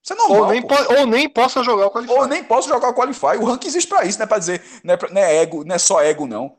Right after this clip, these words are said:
Speaker 1: Dizer, ó, eu sou o número um do, não é, não, meu amigo, o cara tem as benesses de dizer, ó, o cara é o cha-, é o chaveamento número um, vai pegar a chave melhor, tem estreia depois, porque o cara é o primeiro do ranking. E o, e o outro conseguiu, subiu. O cara tava ali o número cinquenta, quarenta e nove,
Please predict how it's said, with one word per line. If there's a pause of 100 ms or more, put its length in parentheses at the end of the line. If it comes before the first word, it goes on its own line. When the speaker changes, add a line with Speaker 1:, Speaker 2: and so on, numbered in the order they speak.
Speaker 1:
Dizer,
ó,
eu
sou
o
número
um
do,
não
é,
não,
meu
amigo,
o
cara
tem
as
benesses
de
dizer,
ó, (240)
o
cara
é
o
cha-,
é
o
chaveamento
número
um,
vai
pegar
a
chave
melhor, (280)
tem
estreia
depois,
porque
o
cara
é
o
primeiro
do
ranking.
E
o,
e
o
outro (280)
conseguiu,
subiu. (180)
O
cara
tava
ali
o
número
cinquenta,
quarenta
e
nove,